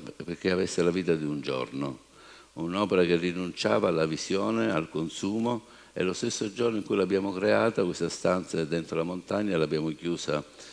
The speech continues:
con un testamento spirituale per cento anni. Ecco, la bellezza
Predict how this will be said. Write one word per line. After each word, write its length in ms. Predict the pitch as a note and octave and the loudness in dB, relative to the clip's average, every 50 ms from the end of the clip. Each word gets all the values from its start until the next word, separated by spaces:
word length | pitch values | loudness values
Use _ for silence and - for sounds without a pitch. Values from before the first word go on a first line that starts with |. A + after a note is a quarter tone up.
| - - - | -20 -18 -10
con 160 | - - D#2+ | -4 -4 -4
un 80 | D2 - | -2 0
testamento 640 | - D#2+ D2+ - - - E2+ E2 D#2+ - - D#2+ | 0 0 0 2 0 0 0 0 -2 -2 -4 -4
spirituale 540 | - - - D#2 D2+ D#2 D#2 D#2+ D#2+ D#2 D2+ | -4 -4 -4 -4 -4 -2 -2 0 0 0 2
per 160 | C2 C2+ C#2 | 0 -2 -2
cento 440 | - - D2+ D2 C2+ - - D2 C#2 | -2 -2 -4 -4 -4 -4 -4 -2 -2
anni. 280 | C2+ B1+ C2 D2 E2 F#2+ | -2 -2 0 0 0 0
Ecco, 340 | G2 - - F#2+ F2+ E2 - - - - - - - - - | 0 0 0 0 0 0 -2 -14 -20 -20 -20 -20 -20 -14 -4
la 140 | - - G2+ | 2 2 2
bellezza 800 | G2 G#2+ A#2 A#2 A#2 A#2+ B2 B2+ B2 - - - - G#2+ G2+ F#2 | 4 6 4 6 6 6 6 6 6 4 2 4 4 4 4 4